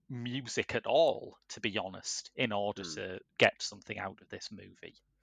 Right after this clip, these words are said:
Speaker 2: Because it explores this, uh, you know, the subject really, really well, doesn't it? And its
Speaker 1: Mm.
Speaker 2: themes. Um, it, it go-, goes from it from top to bottom, not really a,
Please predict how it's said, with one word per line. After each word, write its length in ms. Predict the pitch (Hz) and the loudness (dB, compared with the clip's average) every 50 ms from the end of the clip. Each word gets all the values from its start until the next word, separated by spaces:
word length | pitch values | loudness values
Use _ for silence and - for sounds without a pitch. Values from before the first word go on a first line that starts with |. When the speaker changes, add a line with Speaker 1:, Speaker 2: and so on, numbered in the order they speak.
| _ _ _ | _ _ _
Speaker 2:
Because 160 | - - 190 | -6 -2 0
it 80 | 208 185 | 0 -2
explores 520 | 180 - - - 185 190 196 202 196 - | -2 -6 -6 -2 0 2 4 4 2 2
this, 160 | 185 156 - - - | 0 -2 -2 0 0
uh, 80 | 143 - - | 0 0 0
you 140 | 120 123 120 | -2 0 2
know, 180 | 120 110 107 | 4 4 4
the 160 | 98 110 113 | 2 2 0
subject 480 | 104 - - 107 92 - 98 - - - | 0 0 -2 -2 0 0 0 0 0 -4
really, 480 | 104 92 92 113 107 98 101 92 95 87 | -10 -6 -4 -2 -2 0 0 -2 -2 -2
really 260 | 95 95 92 95 95 | 0 -2 -2 0 0
well, 220 | 131 147 139 117 | 2 2 4 2
doesn't 220 | 123 - 135 113 95 | 2 0 0 0 2
it? 100 | 90 - | 2 2
And 120 | 101 107 | 2 0
its 160 | 107 - - 123 | 0 -2 -4 -2
Speaker 1:
Mm. 380 | 120 135 135 104 78 - - 76 | 0 0 0 0 -2 -4 -6 -10
Speaker 2:
themes. 200 | - - - - _ _ - - - - _ _ _ _ | -10 -12 -12 -14 _ _ -20 -20 -20 -20 _ _ _ _
Um, 360 | 107 110 107 104 104 104 98 - | 8 8 10 8 8 4 0 -2
it, 140 | 95 92 - 113 | -2 0 0 0
it 120 | - - | -2 -2
go-, 200 | - 127 80 110 | -2 -4 -4 -2
goes 260 | - 123 123 123 113 - | 0 0 0 0 0 -2
from 200 | - 101 98 104 | -2 -2 -2 -2
it 80 | - | -2
from 120 | - 104 - | -4 -6 -6
top 260 | - - 117 - - | -4 -6 -6 -4 -4
to 80 | - 110 | -2 2
bottom, 420 | 104 104 80 57 85 85 85 82 - | 4 4 4 4 0 -4 -6 -8 -2
not 220 | 101 107 123 127 131 | 0 0 0 0 0
really 360 | 131 127 117 110 107 95 98 | -2 -2 -2 0 0 2 2
a, 120 | 95 92 | 2 2